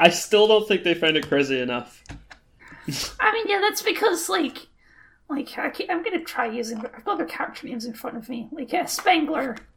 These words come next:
Speaker 1: Mm-hmm.
Speaker 2: is, is just really weird and I love his scene, his introduction, like, he's scanning the table.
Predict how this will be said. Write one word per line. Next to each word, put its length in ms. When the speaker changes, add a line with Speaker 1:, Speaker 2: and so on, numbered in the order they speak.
Speaker 1:
Mm-hmm. 340
Speaker 2:
is, 480
is 240
just 440
really 640
weird 420
and 320
I 60
love 200
his 120
scene, 220
his 100
introduction, 540
like, 120
he's 180
scanning 440
the 80
table. 600